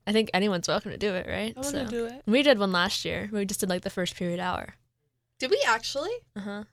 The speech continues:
Speaker 1: I forgot about this too, and then I saw photos of it.
Speaker 2: Oh.
Speaker 1: And then, yeah, we did, like, we just did during class.
Speaker 2: Oh.
Speaker 1: 'Cause it was a block day, I think.
Speaker 2: That's kinda fun.
Speaker 1: Yeah.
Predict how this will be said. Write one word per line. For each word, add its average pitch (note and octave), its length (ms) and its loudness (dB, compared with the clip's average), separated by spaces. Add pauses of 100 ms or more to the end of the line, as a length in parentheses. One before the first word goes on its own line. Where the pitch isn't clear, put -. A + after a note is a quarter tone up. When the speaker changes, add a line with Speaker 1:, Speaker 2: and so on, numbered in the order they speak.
(180)
Speaker 1:
I C4 80 2
forgot C#4 260 6
about D4+ 140 4
this D#4+ 140 -2
too, B3 160 6
and G#3+ 80 4
then G#3+ 80 4
I - 20 4
saw A#3 160 4
photos G3 380 2
of B3+ 100 4
it. C#4 260 2 (320)
Speaker 2:
Oh. E4 220 2
Speaker 1:
And A#3 100 6
then, A3 280 4 (100)
yeah, G#3+ 220 6
we F#3+ 100 0
did, A3 160 2
like, G#3 300 2
we G#3+ 80 -2
just G#3 160 0
did G3+ 120 0
during F#3 220 -2
class. F#3+ 540 -6
Speaker 2:
Oh. G#3 200 0 (300)
Speaker 1:
'Cause - 100 -6
it G#3+ 40 6
was G3 100 4
a G3 60 2
block F#3 260 0
day, - 160 -8
I G3+ 60 -6
think. G#3+ 160 -8
Speaker 2:
That's C4 160 -4
kinda G#4 160 0
fun. G3+ 320 -6 (380)
Speaker 1:
Yeah. A3 140 -8